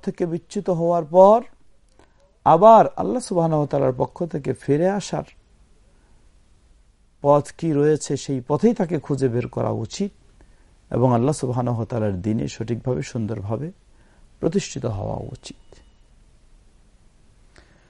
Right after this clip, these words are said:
মানুষ সমস্যার, ভাগ্যের খারাপ বিষয়গুলিকে সাধারণত পার্থিব জীবনের ক্ষেত-, দিনের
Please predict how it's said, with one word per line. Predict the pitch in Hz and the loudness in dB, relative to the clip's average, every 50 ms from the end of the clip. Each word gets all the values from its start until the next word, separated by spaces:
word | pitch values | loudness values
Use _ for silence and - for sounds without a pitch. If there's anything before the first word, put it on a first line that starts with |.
| _ _ _ _ - | _ _ _ _ -2
মানুষ | 156 175 196 208 226 247 220 - - - | 0 2 4 4 4 2 2 0 -2 -2
সমস্যার, | 190 196 208 226 - - - 226 220 233 240 240 240 - - _ - - - _ _ _ _ _ _ _ _ _ _ _ - _ _ _ _ _ _ _ _ _ - _ _ _ _ - - _ _ _ - | -2 0 0 -2 -2 -2 2 6 8 8 8 6 2 -10 -20 _ -20 -20 -20 _ _ _ _ _ _ _ _ _ _ _ -20 _ _ _ _ _ _ _ _ _ -20 _ _ _ _ -20 -20 _ _ _ 2
ভাগ্যের | 127 151 160 147 143 143 202 208 214 220 208 - - - - - - - _ _ - - _ - _ - | 2 2 2 2 2 4 6 6 6 4 2 -8 -18 -20 -20 -20 -20 -20 _ _ -20 -20 _ -20 _ -12
খারাপ | - - 143 165 196 208 | 2 4 6 6 6 4
বিষয়গুলিকে | 190 175 170 147 - - 147 131 110 110 110 98 101 95 - - 156 202 - _ _ _ _ _ _ _ _ _ _ _ _ _ _ _ - - _ _ _ | 2 -2 -2 -2 0 0 -2 0 0 -2 -2 -4 -4 -6 -6 -8 -8 -8 -10 _ _ _ _ _ _ _ _ _ _ _ _ _ _ _ -20 -20 _ _ _
সাধারণত | - - 151 143 151 170 175 170 - - | -6 -2 0 2 2 2 2 2 2 2
পার্থিব | 170 170 - 190 190 185 - - 254 262 | 0 4 4 4 2 2 0 -2 -2 -2
জীবনের | 202 175 185 196 180 180 175 170 160 151 | -2 -4 -4 0 0 2 2 2 0 0
ক্ষেত-, | - - 147 - - - | -4 -8 -10 -10 -14 -16
দিনের | 127 127 160 196 214 233 220 | -2 2 2 4 4 4 2